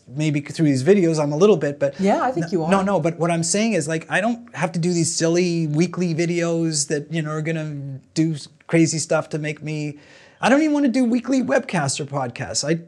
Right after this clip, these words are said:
Speaker 1: it's just, I'm not interested. So that's what he meant.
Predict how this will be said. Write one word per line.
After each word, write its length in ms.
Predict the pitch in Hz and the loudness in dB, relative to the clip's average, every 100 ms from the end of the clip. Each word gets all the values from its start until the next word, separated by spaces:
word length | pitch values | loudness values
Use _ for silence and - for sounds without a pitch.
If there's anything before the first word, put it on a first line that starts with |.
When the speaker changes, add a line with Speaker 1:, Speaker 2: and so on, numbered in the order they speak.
| 160 | -8
Speaker 1:
it's 160 | 190 | -4
just, 220 | 240 233 - | -4 -4 -2
I'm 80 | 208 | -2
not 160 | 240 | 2
interested. 560 | 311 302 - - - - _ _ _ _ _ _ - | 2 0 -6 -10 -12 -16 _ _ _ _ _ _ -4
So 300 | - 165 131 | 2 2 4
that's 260 | 165 180 202 | 2 2 2
what 80 | |
he 80 | 170 | 0
meant. 320 | 135 107 - | 0 -2 -10